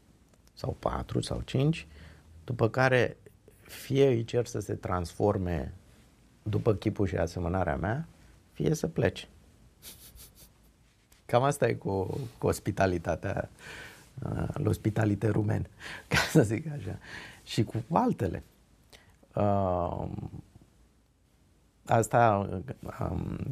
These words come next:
atunci când făceam teren cu, cu Vintilă Mihailescu în, prin sate, prin anii nouăzeci, nouăzeci și trei, nouăzeci și patru, nouăzeci și cinci. Și era foarte interesant că ne-a spus chestia asta: „Să vedeți că după o săptămână, două, o să primiți, uh,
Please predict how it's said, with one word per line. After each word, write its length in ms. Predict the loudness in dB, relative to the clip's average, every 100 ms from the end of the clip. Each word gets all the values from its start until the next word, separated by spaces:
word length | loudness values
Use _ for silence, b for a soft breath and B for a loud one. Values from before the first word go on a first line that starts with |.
| -8 -16 -8
atunci 280 | -2 0 0
când 160 | 0
făceam 380 | 2 2 2 2
teren 360 | 0 0 0 -2
cu, 480 | -4 -2 0 0 -2 -4 -6
cu 100 | -6
Vintilă 640 | -2 -2 0 2 2 0 -4 -14 -20 -20 -6
Mihailescu 600 | -2 2 2 2 -2 0
în, 220 | 0 0
prin 260 | -2 -2 -2
sate, 440 | 2 2 2 -6 -8 -20 -20 -20 -12
prin 180 | -4 0
anii 220 | 2 2
nouăzeci, 640 | 2 0 0 -2 -6 -8 -6
nouăzeci 340 | -4 -4 -6
și 80 | -12 -20 -20 _
trei, 340 | -2 -2 0 -4
nouăzeci 240 | -2 -2
și 60 | -2
patru, 340 | 2 2 2 -8
nouăzeci 220 | -4 -6
și 60 | -4
cinci. 260 | -4 -4 -8 B B B B B B -20
Și 400 | -16 -10 -6 0 2 4
era 320 | 2 0 0
foarte 300 | 0 -2 0
interesant 460 | 0 0 -2 -2 -4
că 60 | 2
ne-a 120 | 0
spus 340 | 0 0 -2
chestia 320 | 0 -4 0
asta: 240 | -2 0 -2
„Să 180 | 2 0
vedeți 360 | 2 0 -2
că 100 | -4
după 260 | -4 -2 0
o 200 | 2 2
săptămână, 520 | 0 -2 0 0 0
două, 240 | 0 0
o 40 | 0
să 180 | -2 -6
primiți, 520 | -4 -2 -2 -4 0
uh, 340 | 2 2 0